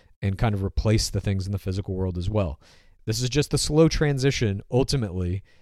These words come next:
to us uploading into computers, which I know everybody says is scary and all this kind of stuff, but I would remind you all that at this point, we are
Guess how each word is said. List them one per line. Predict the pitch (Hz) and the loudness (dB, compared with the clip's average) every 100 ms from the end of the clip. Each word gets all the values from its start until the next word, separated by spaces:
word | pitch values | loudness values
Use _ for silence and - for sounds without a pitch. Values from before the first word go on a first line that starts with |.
| _ _ | _ _
to | 131 117 | -4 0
us | 117 - | 0 0
uploading | 123 117 123 120 113 | -2 2 4 4 4
into | 101 104 | 0 -4
computers, | 101 101 - 107 82 71 - - _ _ | -6 -8 -6 -6 -6 -10 -14 -20 _ _
which | - 95 | -10 -2
I | 107 | 0
know | 110 117 | 4 4
everybody | 117 120 123 120 | 4 2 2 0
says | - 120 117 107 - - - - - - - - | 2 2 4 2 -2 -10 -20 -20 -20 -20 -20 -16
is | 120 104 | -8 -4
scary | - - 160 151 151 139 | -2 4 4 4 2 0
and | 120 | -2
all | 117 | -4
this | 120 - | -4 -4
kind | 117 | -4
of | 107 | -4
stuff, | - 151 - - | 0 0 0 -4
but | 104 95 - - - - - | -4 -4 -6 -20 -20 -18 -4
I | 101 | -2
would | 107 101 98 - _ _ - _ _ - | 0 0 -2 -8 _ _ -20 _ _ -4
remind | 107 143 165 | 0 2 2
you | 147 143 | 0 0
all | 127 101 78 80 - - | 2 2 0 -6 -12 -6
that | 101 | -4
at | 104 | -4
this | 127 - | -4 -2
point, | - 143 139 - | -2 -2 -4 -6
we | 139 110 110 | -4 -2 0
are | 107 104 101 101 | -2 0 2 2